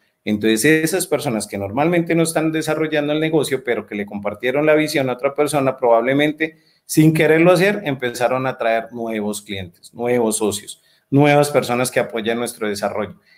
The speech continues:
Entonces, por eso nunca los dejo de lado. No importa que me hayan dicho, "Yo solo quiero ahorrar, a mí no me interesa invitar a nadie", no importa.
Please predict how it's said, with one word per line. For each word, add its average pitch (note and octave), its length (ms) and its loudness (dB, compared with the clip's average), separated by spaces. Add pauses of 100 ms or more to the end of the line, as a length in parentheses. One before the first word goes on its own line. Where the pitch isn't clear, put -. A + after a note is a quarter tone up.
(140)
Entonces, A#2 400 0
por A2+ 180 2
eso A2 220 0
nunca A#2 320 -2
los G#2 180 0
dejo G2 280 0
de G#2 100 2
lado. G2 320 4 (260)
No A2 100 2
importa C3+ 400 2
que B2+ 100 -2
me A2+ 100 0
hayan A#2 240 0
dicho, B2+ 280 -4
"Yo B2+ 300 0
solo B2 340 -2
quiero A#2+ 240 0
ahorrar, A#2 280 2
a G#2+ 40 0
mí G#2 140 -2
no G#2+ 100 -2
me A#2 80 -4
interesa G#2+ 440 -4
invitar G#2 340 0
a G#2 60 4
nadie", G#2 340 2
no G2 80 -10
importa. G#2 580 0